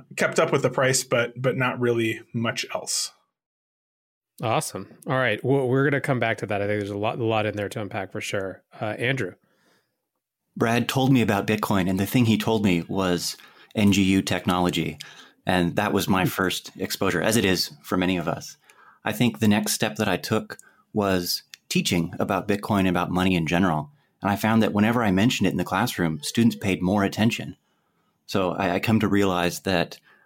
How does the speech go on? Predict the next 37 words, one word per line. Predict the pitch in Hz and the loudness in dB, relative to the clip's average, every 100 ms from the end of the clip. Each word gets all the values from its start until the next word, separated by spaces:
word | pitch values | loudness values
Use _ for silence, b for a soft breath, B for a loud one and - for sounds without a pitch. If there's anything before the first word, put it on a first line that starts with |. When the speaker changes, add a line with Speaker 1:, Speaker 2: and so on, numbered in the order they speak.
| - | -6
Speaker 3:
I've | 104 | -2
got | 101 | 0
to | 101 | 2
learn | 104 | 4
more | 95 104 | 4 4
about | 101 90 90 | 2 0 0
this | 90 85 - | -2 -2 -4
and | 98 92 | -2 0
go | 95 | 0
deeper | 87 95 95 87 | 2 0 0 0
than | 92 | 0
just | 87 87 - | 0 -2 -4
thinking | - 101 - 85 | -4 -4 -2 -2
this | 82 90 | -2 -2
is | 85 | -2
a | |
speculative | - - 90 87 85 82 78 | -2 -4 -4 -4 -4 -8 -6
bet. | 85 80 - - _ _ _ _ _ _ | -4 -4 -8 -20 _ _ _ _ _ _
And | 92 82 78 98 | -4 -4 -4 -2
that | 95 95 | -2 0
is, | 92 85 80 - - _ _ _ _ | 2 2 -2 -8 -12 _ _ _ _
uh, | - | -8
that, | - 98 | -4 -2
that's | 101 | 0
my | 104 101 | 0 2
way | 92 90 | 2 2
into | 101 98 | 4 4
the | 87 | 4
rabbit | 87 87 87 | 2 0 0
hole, | 90 82 - B 98 | -2 -4 -8 B -12
uh, | |
teaching | - 98 92 | -6 -2 -2
classes, | - 85 - 85 82 | -2 -4 -2 -4 -4
interdisciplinary | - 101 98 - - 87 82 | -4 -2 -2 -2 -2 -2 -2
classes | - 82 87 82 | -4 -4 -4 -2
on | 85 82 | -2 0
money, | 87 85 | 0 0